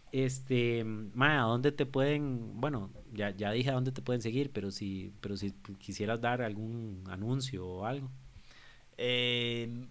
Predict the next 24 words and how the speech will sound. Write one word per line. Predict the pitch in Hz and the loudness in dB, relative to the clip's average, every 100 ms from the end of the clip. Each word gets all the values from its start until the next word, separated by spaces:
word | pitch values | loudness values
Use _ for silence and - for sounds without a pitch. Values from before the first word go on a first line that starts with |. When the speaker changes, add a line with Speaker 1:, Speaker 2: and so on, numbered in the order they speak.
| - | -4
Speaker 2:
anuncio, | 135 147 190 220 | -2 0 2 2
¿no? | 247 294 135 | 2 0 -2
Al | 127 | -2
fin | 135 | -2
de | 156 | 4
cuentas | 180 185 185 | 4 4 4
es, | 190 190 - - - - - - | 4 4 2 0 -2 -8 -16 -2
sí, | 185 190 | 0 2
básicamente | 143 131 160 175 | 0 2 2 2
como | 180 | 2
diferentes | 143 139 185 | 0 0 0
proyectos | 160 147 185 - 190 - - - - | 2 4 4 2 -2 -2 -6 -8 -8
que | 110 107 104 104 101 - - | -6 -4 -2 -2 -4 -8 -12
estoy | 101 123 139 | 0 2 4
manejando. | 151 131 151 165 | 2 4 2 2
Entonces, | 123 113 127 131 | -4 -4 -4 0
sí, | 160 151 | 0 -2
si | - 104 101 | -4 -6 -6
les, | 101 - - | -6 -6 -8
les | - 104 | -10 -10
interesa | 98 101 107 120 139 135 131 | -8 -6 -4 0 2 4 2
esta | 131 135 | 0 0
parte | 135 139 143 127 | 0 0 0 -2
de | 110 101 | -2 -6